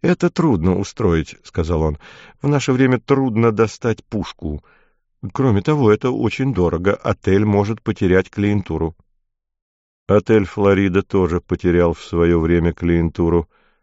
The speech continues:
Хемингуэй жил там один. Кто? Хемингуэй.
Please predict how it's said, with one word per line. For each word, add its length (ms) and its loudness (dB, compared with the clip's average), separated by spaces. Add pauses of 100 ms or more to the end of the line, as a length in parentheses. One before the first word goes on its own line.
(160)
Хемингуэй 720 2
жил 240 -2
там 340 -2
один. 420 -4 (200)
Кто? 300 0 (960)
Хемингуэй. 720 -4